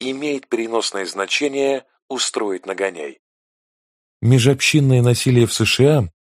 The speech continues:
тоже имеет долгую историю. В семнадцатом, восемнадцатом и девятнадцатом веках практически каждая религиозная община пострадала от смертельных бунтов.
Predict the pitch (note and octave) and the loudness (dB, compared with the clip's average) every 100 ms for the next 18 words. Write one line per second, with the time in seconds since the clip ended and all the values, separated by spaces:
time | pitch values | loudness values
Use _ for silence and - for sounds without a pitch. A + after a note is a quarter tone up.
0 | - D#3 B2+ C3 A#2 A#2 G#2 F#2 G2 F2+ | 0 2 4 4 4 4 2 2 0 2
1 | F#2+ - - D#2 C#2 C2 _ _ _ _ | 0 -2 -4 -4 -6 -10 _ _ _ _
2 | _ _ - - A#2+ A2+ C#3 C3 G#2+ A2 | _ _ -10 -2 2 4 4 2 0 0
3 | G#2 G#2 A2+ A2 A#2 G#2+ G2 G#2+ G2+ F2+ | 0 0 2 2 2 0 0 0 0 -4
4 | _ - A#2 G2+ A2 A#2 A2 G#2 F#2 F2 | _ -4 -2 0 2 2 2 0 0 -4
5 | F#2 F#2 G2+ D3 B2+ - _ _ _ _ | -2 0 0 2 2 -2 _ _ _ _
6 | _ - B2+ - C3+ C3 - C3 - C3 | _ 0 0 0 -4 -2 -2 -4 2 4
7 | G#2+ F2 G2 G2+ G2+ G2 A2 F#2 F#2+ G2 | 4 2 2 2 2 4 4 2 2 0
8 | - - C3 F2+ D#2+ _ _ _ _ A#2 | 0 0 2 2 -4 _ _ _ _ -2
9 | - - A#2 A#2+ C#3 B2+ - A#2 G#2+ - | 0 2 4 4 4 2 2 0 0 2
10 | G#2 G#2 G2 G2 D#2 - C#2+ | 0 0 -2 -4 -4 -6 -10